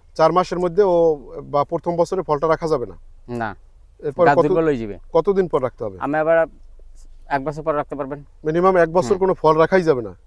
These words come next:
Speaker 2: যাবে।
Speaker 1: তাহলে কম?
Speaker 2: কম বেশি রাখা যাবে।
Speaker 1: অল্প
Speaker 2: গাছ
Speaker 1: অল্প?
Speaker 2: বুঝে, হয়।
Speaker 1: আর এই, আহ, গাছ বড় হোক ছোট হোক, কিন্তু
Speaker 2: হুম।
Speaker 1: নিয়ম হচ্ছে একটা।
Speaker 2: একটা।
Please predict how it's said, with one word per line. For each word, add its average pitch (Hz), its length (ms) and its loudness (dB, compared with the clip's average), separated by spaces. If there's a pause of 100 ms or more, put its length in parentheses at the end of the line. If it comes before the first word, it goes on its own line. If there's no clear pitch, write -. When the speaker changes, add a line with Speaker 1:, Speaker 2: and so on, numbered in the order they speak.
(120)
Speaker 2:
যাবে। 165 300 4 (380)
Speaker 1:
তাহলে 151 180 -6 (240)
কম? 180 160 10
Speaker 2:
কম 165 180 4
বেশি 175 200 0
রাখা 139 180 0
যাবে। 110 200 -6 (180)
Speaker 1:
অল্প 180 220 4
Speaker 2:
গাছ 180 80 8
Speaker 1:
অল্প? 160 140 4
Speaker 2:
বুঝে, 123 180 -6
হয়। 113 200 -2 (320)
Speaker 1:
আর 139 240 2
এই, 180 160 2 (160)
আহ, 156 120 -4
গাছ 170 280 6 (100)
বড় 170 240 8
হোক 214 180 10
ছোট 180 180 0
হোক, 160 180 6
কিন্তু 151 180 -4
Speaker 2:
হুম। 156 100 -2
Speaker 1:
নিয়ম 196 200 6
হচ্ছে 196 180 2
একটা। 151 280 2 (120)
Speaker 2:
একটা। 127 320 -4